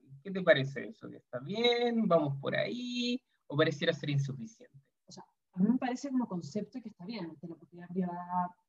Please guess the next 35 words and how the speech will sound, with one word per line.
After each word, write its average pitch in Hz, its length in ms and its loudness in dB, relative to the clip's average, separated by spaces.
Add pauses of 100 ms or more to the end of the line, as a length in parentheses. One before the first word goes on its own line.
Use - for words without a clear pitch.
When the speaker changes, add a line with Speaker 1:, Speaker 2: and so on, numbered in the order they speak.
Speaker 2:
per 190 160 -6
se 208 400 -4
no, 185 560 2
no, 185 220 0 (100)
o - 60 -20
sea, - 140 -16 (580)
para 180 240 -2
nada 208 540 4
no, 208 180 4
no 208 160 4
debiera 220 320 4
existir. - 500 2 (100)
Eh, 185 120 0
me 175 80 0
parece 185 240 0
bien 185 160 4
que 196 100 -2
la 196 80 -2
Constitución 185 840 -2
lo, 175 300 -8
lo 175 120 -8
regula 165 300 -10
así. 240 340 -2
Ahora 175 240 -2
mi 185 140 4
gran 175 200 0
duda, 202 460 0
y 180 60 -10
viendo 175 280 -6
la, 170 140 -8 (180)
la - 100 -14
situación 185 440 -8
que 180 60 -10
hay 170 80 -6
en 165 100 -10